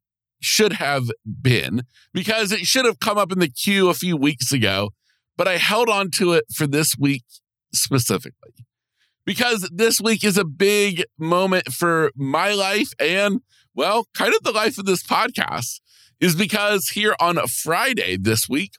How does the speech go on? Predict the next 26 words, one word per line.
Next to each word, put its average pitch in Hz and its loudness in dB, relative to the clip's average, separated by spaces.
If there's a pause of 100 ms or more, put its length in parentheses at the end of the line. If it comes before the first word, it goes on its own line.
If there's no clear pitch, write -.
October 147 0
twenty-eighth, 175 -2 (220)
two 233 2
thousand 185 0 (220)
twenty-two, 202 2
will 156 2
be 175 2
the 156 2
nineteenth 185 -4 (100)
anniversary 170 0 (440)
of 147 -2
the 160 0
day 156 0 (100)
I 131 0
became 135 2
blind. 95 -4 (580)
Now, 226 2
you 196 0
could 190 0
view 196 -2
that 185 0
as 156 -2 (280)
something - 0
sad 214 -2 (440)
and 147 -2
think, 170 0